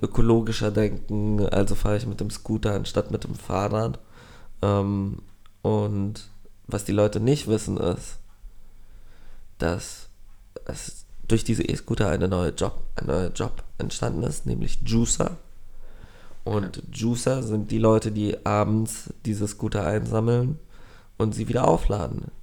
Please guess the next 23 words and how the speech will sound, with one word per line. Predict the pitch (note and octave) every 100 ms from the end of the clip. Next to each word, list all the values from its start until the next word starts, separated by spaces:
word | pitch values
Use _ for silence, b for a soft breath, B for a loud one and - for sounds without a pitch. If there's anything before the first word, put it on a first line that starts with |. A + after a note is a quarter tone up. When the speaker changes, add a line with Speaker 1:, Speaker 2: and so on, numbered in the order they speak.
| - - - -
Speaker 1:
Sie | - -
machen | B1+ -
das | C2+ -
mit | -
dem | - -
Auto. | - - - - - - - - - - - - - - - -
Das | -
heißt, | C#2+ - - - - b b b b b
noch | -
viel | - B2
mehr | A#2 B2+ D3
C | - -
O | -
zwei | - -
Verbrauch | - - - - -
als | -
vorher, | - - C#3+ B2+ G1+ D#3 - b b b b -
weil | -
jetzt | C#2 - - - - -
jeden | - - B1 -
Abend | - - - A2 - - - - -
achtundsechzig | - - - B2+ B2 A#2 - B2+ -
Sprinter | - A#2+ C#3 - -